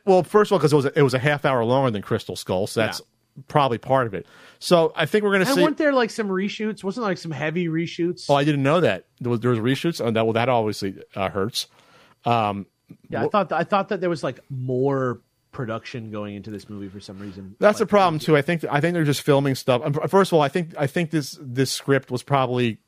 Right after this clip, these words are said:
Speaker 1: gone through, like, multiple writers. This was not one writer's vision. This was, like,
Speaker 2: No.
Speaker 1: a, a f-
Speaker 2: It was almost, I could see what was, what they were going for.
Speaker 1: Sure.
Speaker 2: Feel it.
Speaker 1: So I
Speaker 2: Yeah.
Speaker 1: think, I think, I hope that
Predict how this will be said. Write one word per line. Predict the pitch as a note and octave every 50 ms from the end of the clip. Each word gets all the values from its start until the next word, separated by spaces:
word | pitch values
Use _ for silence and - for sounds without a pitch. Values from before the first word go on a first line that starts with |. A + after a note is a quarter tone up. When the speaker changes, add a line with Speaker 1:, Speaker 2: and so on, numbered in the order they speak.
| _ _ _
Speaker 1:
gone | - B2+ B2+ B2 A#2+
through, | - B2+ B2
like, | A2+ A2 G2 G2+
multiple | G#2+ A2+ A2+ - - A2+ G#2+
writers. | G2+ G2 G2 G#2 G#2+ A2+ A#2 A2+ -
This | A#2 -
was | A2+ F#2 G#2
not | A2 A2 A2+ A2+
one | A#2 A#2+ A#2 A#2
writer's | A2 A2 G#2+ G#2 G#2+ G#2 G2
vision. | G#2+ G2+ G#2 G#2 A#2+ A#2
This | G#2+ G2+ - -
was, | G2+ F#2+
like, | G#2 G#2 G2 -
Speaker 2:
No. | D4+ E4 F#3+ D#3+ A#2+ G#2+ - - - _ - -
Speaker 1:
a, | C3 C3
a | - -
f- | C3 - - -
Speaker 2:
It | A#3
was | B3 F#3+
almost, | A3+ C#4 G4+ G4+ G#3+ F3 F3 F3 - -
I | G#3
could | G3 A#3+ G3
see | - - C4 C#4+ D4+ C#4+
what | G#3 G#3 G#3+ G3+
was, | G3 F#3 D3+ D3+ D#3+
what | D#3 F#3+ F#3
they | F#3+ F#3+
were | E3 D3+
going | D3+ G3 B3+ C#4 G3
for. | - - C3 A#2 C3 E3 - _ _ _ _ _ _ _ _ _ _ _ -
Speaker 1:
Sure. | - - - A#2+ G#2+ F#2
Speaker 2:
Feel | F#2 D#3+ C#4+ A3
it. | C#3+ D3+ - _ _ _ _ _ _ _ _ _ -
Speaker 1:
So | - - D#3+
I | D#3 F3
Speaker 2:
Yeah. | E3+ -
Speaker 1:
think, | A3 A3+ A3+ - - -
I | F3 E3+
think, | - - G#3 - F3+ D4 - - -
I | E3+ D#3+ D#3
hope | D3+ D#3+ D#3+ G3+ D4 - - - - _ _ _ _ _ _ _ _ -
that | B2 A#2 C#3 D3 D3+ D3 C#3+ C#3 -